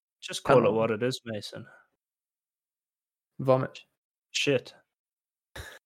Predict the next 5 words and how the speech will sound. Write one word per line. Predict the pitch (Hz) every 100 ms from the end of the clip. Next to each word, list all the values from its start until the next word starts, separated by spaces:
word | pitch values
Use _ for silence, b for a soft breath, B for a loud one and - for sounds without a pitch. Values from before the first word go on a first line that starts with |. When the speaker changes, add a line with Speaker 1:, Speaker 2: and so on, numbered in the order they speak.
| _ -
Speaker 1:
Absolute | 139 127 - 131 123
trash. | - 123 113 - - _ _ _ -
Did | 147
you |
actually, | 170 - 135 135 131